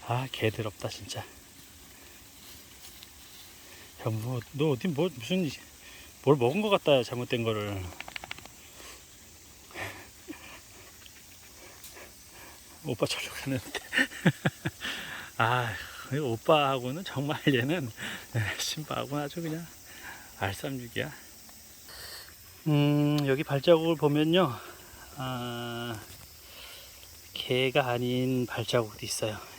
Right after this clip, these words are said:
여기 보면 고양이 같은 거 아마 저게 너구리나 뭐 삭, 예, 살쾡이 얘네들일 수도 있습니다. 음, 네.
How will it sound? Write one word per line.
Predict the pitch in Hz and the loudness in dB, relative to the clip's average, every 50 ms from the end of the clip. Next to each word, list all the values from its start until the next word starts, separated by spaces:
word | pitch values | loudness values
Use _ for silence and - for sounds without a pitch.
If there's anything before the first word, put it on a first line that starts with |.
| - | -10
여기 | 123 107 113 | -8 -6 -4
보면 | 107 113 110 110 113 117 139 170 196 202 180 | -4 -2 -2 -2 0 -2 -2 -2 -4 -4 -6
고양이 | - - - 110 110 113 113 | -8 -4 -2 -2 0 0 0
같은 | 110 - - - 123 | -2 -2 -4 -4 -4
거 | 104 110 | -4 -2
아마 | 117 113 113 | -4 -4 -4
저게 | 113 - - - 117 - - - - - - - - - - - - - - - | -6 -8 -8 -8 -10 -10 -12 -16 -16 -16 -14 -14 -12 -10 -10 -10 -12 -12 -10 -4
너구리나 | - 117 110 110 120 120 120 117 113 117 117 117 117 117 117 117 117 117 117 117 117 107 | -4 -4 -2 0 -2 0 0 0 0 0 -2 -2 -2 -2 -4 -4 -4 -4 -6 -6 -8 -6
뭐 | 104 107 107 107 104 104 104 104 104 104 104 104 101 101 - - - - - - - - - - - - - | -4 -2 -2 -2 -2 -4 -6 -8 -10 -10 -10 -12 -12 -14 -16 -18 -20 -20 -20 -20 -20 -20 -20 -20 -20 -18 -14
삭, | - - - - 175 - - - - - - - - - - - | -12 -8 -4 -4 -4 -4 -4 -12 -18 -18 -18 -18 -18 -20 -14 -12
예, | 117 107 101 - | -12 -12 -10 -12
살쾡이 | - - 139 - - - 127 127 160 190 175 - - 135 131 | -8 -8 -8 -8 -6 -6 -6 -4 -4 -6 -6 -10 -14 -12 -8
얘네들일 | 117 113 113 113 107 - 113 107 107 | -6 -4 -4 -4 -4 -6 -8 -8 -8
수도 | - - - - - | -8 -10 -10 -10 -10
있습니다. | - - - - 113 - - - - - - - - - - - - - - - - - - - - - - - - - | -8 -8 -8 -10 -12 -12 -14 -16 -18 -20 -20 -20 -20 -20 -20 -20 -20 -20 -20 -20 -20 -20 -20 -20 -20 -20 -20 -18 -16 -12
음, | 214 139 123 113 110 110 107 107 107 107 107 107 107 104 104 107 104 - - - - - - - - - | -10 -8 -6 -6 -6 -6 -6 -8 -8 -8 -8 -8 -8 -8 -8 -10 -12 -14 -18 -20 -20 -20 -8 -8 -8 -6
네. | - 110 101 95 | -4 -6 -6 -6